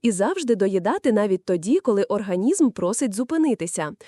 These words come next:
Усе це призвело не тільки до зайвої ваги, але й до сильно виражених проблем зі шлунково-кишковим трактом, Ш К Т.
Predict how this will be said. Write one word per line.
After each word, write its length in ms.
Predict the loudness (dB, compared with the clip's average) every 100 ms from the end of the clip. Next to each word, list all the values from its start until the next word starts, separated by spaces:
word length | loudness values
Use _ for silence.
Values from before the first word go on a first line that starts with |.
| -20 -4
Усе 280 | -2 2 0
це 220 | 2 0
призвело 460 | 2 0 2 2
не 140 | 2 2
тільки 380 | 0 -2 0 0
до 120 | 0
зайвої 460 | 0 0 0 -2
ваги, 380 | -2 -2 0 -2 -2 -10 -2
але 240 | 0 2
й 80 | 2
до 140 | 2
сильно 420 | 0 0 2 2
виражених 560 | 2 2 2 2 2 0
проблем 420 | 0 2 2 2
зі 120 | 0
шлунково-кишковим 1080 | -2 0 -2 0 0 0 -2 -4 0 2 2
трактом, 500 | 0 -2 -4 -4 -6 -6 -12
Ш 200 | -2 -2
К 160 | 0 -2
Т. 260 | -2 -4